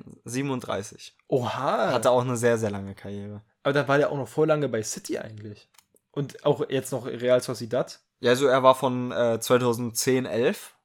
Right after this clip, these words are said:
Speaker 1: bis zweitausendzwanzig einundzwanzig, also auch zehn Jahre
Speaker 2: Ja,
Speaker 1: bei
Speaker 2: Legende.
Speaker 1: Manchester City.
Speaker 2: Also er ist eine City-Legende. Muss man sagen, mit Kompany und Aguero wahrscheinlich so zu dem Zeitpunkt die größten. Ähm, ja. Dann,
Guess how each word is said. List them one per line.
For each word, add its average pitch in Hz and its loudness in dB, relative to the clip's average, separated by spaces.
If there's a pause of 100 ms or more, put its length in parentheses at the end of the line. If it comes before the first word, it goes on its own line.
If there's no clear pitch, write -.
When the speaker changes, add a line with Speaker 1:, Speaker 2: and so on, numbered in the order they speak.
Speaker 1:
bis 123 -2
zweitausendzwanzig 127 0
einundzwanzig, 147 -4
also 104 -2
auch 107 -2
zehn 127 -6
Jahre 139 -2
Speaker 2:
Ja, 151 0
Speaker 1:
bei 147 -2
Speaker 2:
Legende. 123 0
Speaker 1:
Manchester 143 -4
City. 113 -8 (120)
Speaker 2:
Also 117 -2
er 117 2
ist 117 -8
eine 156 -6
City-Legende. 110 -8 (960)
Muss 135 -8
man 135 -6
sagen, 135 -4
mit 120 -6
Kompany 151 -2
und 131 -4
Aguero 123 -2
wahrscheinlich 151 -6
so 151 -8 (800)
zu - -20
dem 131 -8
Zeitpunkt 139 -10
die 135 -10
größten. 120 -10 (520)
Ähm, 123 -2
ja. 117 -2 (1300)
Dann, 123 -2